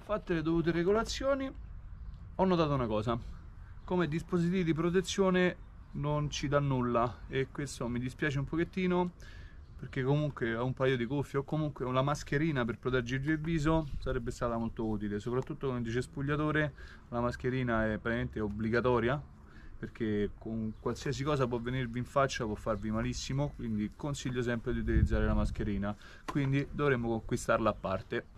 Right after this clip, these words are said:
E per mascherina intendo questa, che ci protegge da eventuali frammenti, sassi o cose che potrebbero colpirci in faccia e creare un infortunio grave.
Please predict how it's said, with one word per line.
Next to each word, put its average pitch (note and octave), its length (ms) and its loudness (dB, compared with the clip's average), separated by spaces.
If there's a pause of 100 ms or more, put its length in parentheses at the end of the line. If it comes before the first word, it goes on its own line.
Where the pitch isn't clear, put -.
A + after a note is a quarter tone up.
E D#3+ 140 -2
per C#3+ 160 0
mascherina C#3+ 800 4
intendo A#2 460 0
questa, A2 440 0 (320)
che B2+ 160 -2
ci - 160 -4
protegge B2+ 520 2
da A2+ 160 4
eventuali A#2 640 0
frammenti, A2+ 600 -2
sassi A2+ 420 2
o A2 180 -2
cose A#2+ 400 0 (100)
che B2 120 -8
potrebbero A2+ 440 -2
colpirci A2 460 -4
in G#2+ 60 -2
faccia G2+ 520 -2
e B2 120 -8
creare A#2 240 2
un G#2 100 0
infortunio G#2 540 -4
grave. F#2+ 300 -2